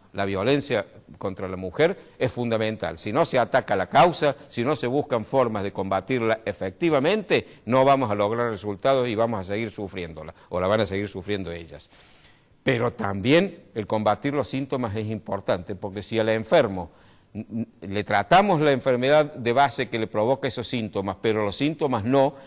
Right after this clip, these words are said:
ese enfermo se nos muere asfixiado, se nos muere por fiebre, se nos muere deshidratado. Y el síntoma, en este caso, son estas utilizaciones y estos atropellos y estos actos de violencia.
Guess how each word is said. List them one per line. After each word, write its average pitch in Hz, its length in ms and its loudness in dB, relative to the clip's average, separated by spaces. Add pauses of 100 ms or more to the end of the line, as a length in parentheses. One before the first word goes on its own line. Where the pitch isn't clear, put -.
ese 123 260 0
enfermo 131 380 0
se 117 140 -4
nos 104 120 -4
muere 110 260 0
asfixiado, 127 760 2 (160)
se 113 180 -4
nos 101 100 -4
muere 113 320 0
por 92 240 -6
fiebre, 131 420 4
se 104 140 -6
nos 101 120 -6
muere 110 200 -2
deshidratado. 98 800 -2 (420)
Y 127 180 2
el 123 120 2
síntoma, 110 540 0
en 113 60 -4
este 131 220 -6
caso, 101 400 -2 (240)
son 123 340 0 (200)
estas 117 320 0
utilizaciones 104 960 -2
y 113 100 0
estos 113 240 -2
atropellos 104 680 -2
y 107 80 -4
estos 101 200 -6
actos 98 280 -4
de 95 40 -6
violencia. 92 600 -6